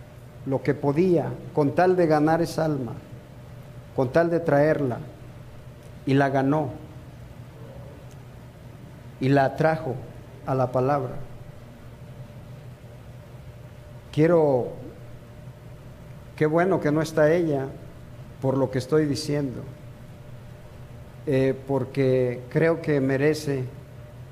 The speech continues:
que uno tenga un respeto y un honor, como dice la Biblia, al que merece honra, darle honra,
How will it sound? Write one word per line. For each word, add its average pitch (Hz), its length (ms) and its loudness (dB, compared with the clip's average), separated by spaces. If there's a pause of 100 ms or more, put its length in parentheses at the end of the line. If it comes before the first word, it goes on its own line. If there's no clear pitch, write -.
(640)
que 123 580 4 (540)
uno 160 260 6
tenga 151 640 4
un 165 140 4
respeto 143 680 2 (320)
y 151 140 6
un 180 140 8
honor, 165 540 6
como 139 240 4
dice 156 260 2
la 139 140 4
Biblia, 135 480 2 (500)
al 123 180 2
que 127 100 0
merece 143 440 2
honra, 143 380 4 (800)
darle 127 320 4
honra, 131 320 0